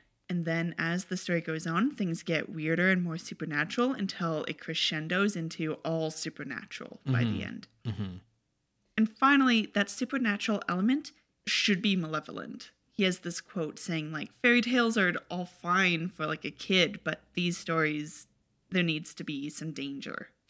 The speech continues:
Speaker 2: I'd agree with those principles for, like, a, a horror story.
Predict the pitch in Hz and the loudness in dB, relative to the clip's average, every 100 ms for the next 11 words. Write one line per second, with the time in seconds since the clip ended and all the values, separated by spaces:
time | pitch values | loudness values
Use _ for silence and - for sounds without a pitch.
0 | - - - 262 240 120 113 104 110 101 | -20 -10 0 0 4 4 4 4 2 0
1 | - 110 98 - 123 156 - 107 104 98 | 0 -2 0 0 0 0 0 0 2 2
2 | 98 98 104 104 107 107 - 117 117 151 | 0 -2 -2 0 0 0 0 0 0 -2